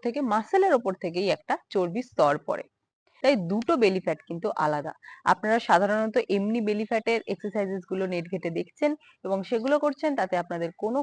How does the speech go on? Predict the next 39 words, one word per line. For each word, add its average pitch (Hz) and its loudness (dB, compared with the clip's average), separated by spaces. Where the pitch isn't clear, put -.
কাজ - -2
হচ্ছে - -10
না। 143 -8
তাই 220 0
আজকে - -2
আমি 339 2
নিয়ে 254 2
চলে 196 2
এসেছি 175 -6
কোন 359 -4
এক্সারসাইজেস 185 -2
গুলো 175 0
করবেন 185 2
আর 180 0
কোন 277 0
এক্সারসাইজেস 175 -4
গুলো 175 0
করবেন 165 -4
না। 202 6
এই 254 -2
এক্সারসাইজেস 185 -4
গুলো, 190 -2
ভুল 247 -2
ভ্রান্তি 196 -2
এক্সারসাইজেস 175 -6
গুলো 175 -4
করার 160 -2
কারণে 151 -8
কিন্তু 185 -8
আপনাদের 165 -8
পেট 208 -10
আরো 160 -4
বেশি 175 -4
ঝুলে 156 -4
যাচ্ছে, - -14
তাই 190 -8
আমার 180 -2
সাথে 175 -4
থাকুন। - -14